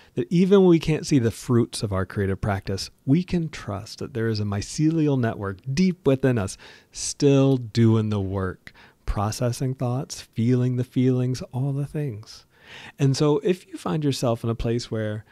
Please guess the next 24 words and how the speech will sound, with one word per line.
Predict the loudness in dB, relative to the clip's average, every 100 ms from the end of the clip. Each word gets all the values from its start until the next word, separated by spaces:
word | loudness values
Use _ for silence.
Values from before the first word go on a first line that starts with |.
| _ 2
maybe | 6 8
at | 6
the |
moment | 4 4 2
you | 0
don't | 0 -2
feel | -4 -6 -4
so | -4 -6
creatively | -2 -4 -2 -4
inspired, | -8 -8 -6 -6 -6
like | -6 -6
Jen | -4 -4 -4
was | -6
sharing, | -8 -12 -14 -16 -18 _ _ -20 _ _
one | -2 -2 0
thing | 0
I | 0
know | 0 0 -2
that | -4 -6 _ _
helps | -4 -4 -2
me | -2
quite | 0 -2
a | -2
bit | -4 -6 -8